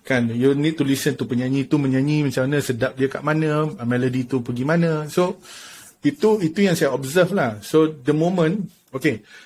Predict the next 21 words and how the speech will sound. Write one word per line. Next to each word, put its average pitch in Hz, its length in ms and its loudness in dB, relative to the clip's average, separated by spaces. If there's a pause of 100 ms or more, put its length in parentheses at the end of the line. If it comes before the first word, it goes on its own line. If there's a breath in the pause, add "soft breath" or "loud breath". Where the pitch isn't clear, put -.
(160 loud breath)
saya 208 320 2
ada, 175 400 4
ada, 147 320 4
ada 143 240 0
satu 156 320 -2
time 143 240 0
waktu 135 240 0
my 131 240 -2
early 147 320 0
days, 143 320 4
ada 127 240 0
writing 127 320 -2
songs, 131 400 -2
apa-apa 123 320 -2
semua. 123 240 -4
Because 135 560 0
there, 156 240 2 (320)
from 151 240 0
one 254 160 2
song, 151 320 -2
I, 147 240 0